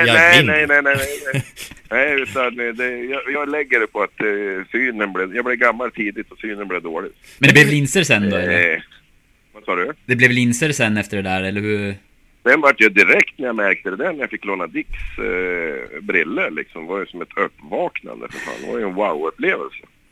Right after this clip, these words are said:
Speaker 1: Han räddade din
Speaker 2: Eh,
Speaker 1: karriär ju.
Speaker 2: Vad sa du?
Speaker 1: Han räddade karriären. <laughs>
Speaker 2: <laughs> Ja, ja, ja, ja, vi får... Ja, ja, tack Dick för att du räddade,
Speaker 1: Ja.
Speaker 2: räddade
Speaker 3: Ja.
Speaker 2: karriären.
Speaker 3: Ja, vi måste nästan igenom det.
Speaker 2: Eh,
Speaker 1: Ja.
Speaker 2: <laughs> Nej,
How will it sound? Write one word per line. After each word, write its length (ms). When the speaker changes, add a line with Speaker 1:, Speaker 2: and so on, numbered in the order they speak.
Speaker 1:
Han 160
räddade 360
din 160
Speaker 2:
Eh, 80
Speaker 1:
karriär 280
ju. 60
Speaker 2:
Vad 100
sa 120
du? 200
Speaker 1:
Han 180
räddade 400
karriären. 560
<laughs> 100
Speaker 2:
<laughs> 580
Ja, 320
ja, 500
ja, 500
ja, 160
vi 200
får... 180
Ja, 140
ja, 400
tack 280
Dick 220
för 120
att 80
du 240
räddade, 460
Speaker 1:
Ja. 120
Speaker 2:
räddade 220
Speaker 3:
Ja. 60
Speaker 2:
karriären. 380
Speaker 3:
Ja, 120
vi 80
måste 200
nästan 180
igenom 220
det. 280
Speaker 2:
Eh, 60
Speaker 1:
Ja. 220
Speaker 2:
<laughs> 140
Nej, 380